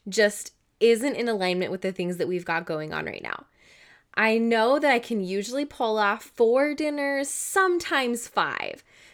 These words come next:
Sunday dinners are pretty much a constant for us, and then I'll plan for Monday through Thursday. One of those might be a hit or miss day, and then our weekends are saved for date nights, takeout, and leftovers.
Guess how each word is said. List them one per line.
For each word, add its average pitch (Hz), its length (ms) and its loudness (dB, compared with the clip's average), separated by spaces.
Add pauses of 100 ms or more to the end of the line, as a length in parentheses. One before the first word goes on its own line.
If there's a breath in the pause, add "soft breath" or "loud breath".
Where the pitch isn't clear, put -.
Sunday 320 340 2
dinners 233 540 0
are 196 400 0
pretty 311 280 -2
much 370 200 -2
a 427 40 0
constant 190 560 -4
for 165 220 0
us, 160 480 -4 (300 loud breath)
and 254 240 0
then 240 340 2
I'll 254 140 -2
plan 269 380 -4
for 302 120 -6
Monday 220 320 0
through 220 220 -2
Thursday. 185 1040 -2 (300)
One 196 180 -2
of 190 80 -2
those 196 220 0
might 202 160 -4
be 185 120 -6
a 202 40 -2
hit 190 200 -6
or 185 120 0
miss 180 300 -2
day, 165 360 0 (320 loud breath)
and 233 140 -4
then 247 80 0
our 240 80 2
weekends 240 360 0
are 277 100 0
saved 196 340 -2
for 185 120 -6
date 208 300 -2
nights, 196 560 -6 (140)
takeout, 196 600 -2
and 202 160 -6
leftovers. - 720 -8